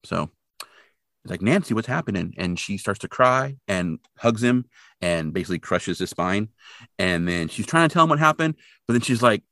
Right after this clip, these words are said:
"Oh, maybe it's better if I just show you." So she takes him down into the basement. And Billy gets his nose stuck on a hook.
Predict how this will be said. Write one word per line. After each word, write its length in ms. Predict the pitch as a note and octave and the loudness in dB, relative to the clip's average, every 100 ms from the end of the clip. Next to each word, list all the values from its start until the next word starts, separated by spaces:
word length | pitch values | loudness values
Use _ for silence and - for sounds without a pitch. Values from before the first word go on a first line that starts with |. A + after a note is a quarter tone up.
| - | -14
"Oh, 220 | C3 C#3+ | -10 -8
maybe 280 | C#3 E3 F#3+ | -6 0 0
it's 140 | D#3+ | 0
better 500 | G#2+ A#2+ A#2+ A#2 A#2 _ _ _ _ - | -2 0 4 2 2 _ _ _ _ 2
if 300 | G#2+ F#2+ - | 2 2 -4
I 160 | F2+ F2+ | -6 -4
just 300 | G2+ F2+ - | -4 -6 -8
show 280 | - - C#2 | -10 -8 -8
you." 180 | A#1 A1+ _ _ _ _ - _ | -8 -12 _ _ _ _ -20 _
So 340 | - D2 C#2+ _ _ _ _ | -6 -4 -4 _ _ _ _
she 100 | - | -20
takes 240 | - E3+ - | -10 -8 -2
him 100 | B2+ | 0
down 280 | G#2+ A2 G#2+ | 2 2 0
into 280 | F#2 F2 | -2 -6
the 100 | E2 | -8
basement. 480 | A#2 C2 F#2+ - - _ _ _ _ _ _ _ _ - _ _ | -8 -10 -10 -12 -14 _ _ _ _ _ _ _ _ -20 _ _
And 400 | F2 E2 D#2+ F2+ | -8 -6 -6 -4
Billy 180 | B2 C3 | 0 0
gets 180 | A#2 - | -2 -6
his 100 | D#2+ | -6
nose 200 | E2+ F#2+ | -4 0
stuck 200 | G#2 F#2+ | -2 -2
on 80 | E2 | -2
a 60 | |
hook. 260 | A2 G3+ | 0 -2